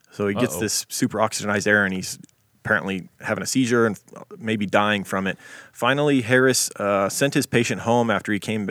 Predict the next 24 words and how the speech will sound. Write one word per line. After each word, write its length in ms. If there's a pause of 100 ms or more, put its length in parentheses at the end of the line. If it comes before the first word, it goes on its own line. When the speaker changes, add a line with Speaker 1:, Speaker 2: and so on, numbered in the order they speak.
Speaker 1:
he 160
came 260
to 240
from 200
his 240 (320)
convulsions, 580
whereupon 540
Carville 520 (300)
called 300
for 100
the 80
services 540
of 180
his 160
own 180
physician, 460
who 100
turned 240
out 180
to 80
be 180
C 200
L 120
Blood. 400